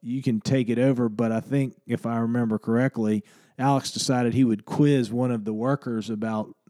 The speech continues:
a sticker he had on his hard hat. So, uh, why don't you tell us about that, Alex?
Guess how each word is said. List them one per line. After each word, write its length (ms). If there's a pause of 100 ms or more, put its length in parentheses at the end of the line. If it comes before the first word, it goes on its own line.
(120)
a 240
sticker 420
he 140
had 180
on 140
his 100
hard 280
hat. 260 (180)
So, 380
uh, 200 (520)
why 100
don't 140
you 80
tell 160
us 100
about 240
that, 200
Alex? 440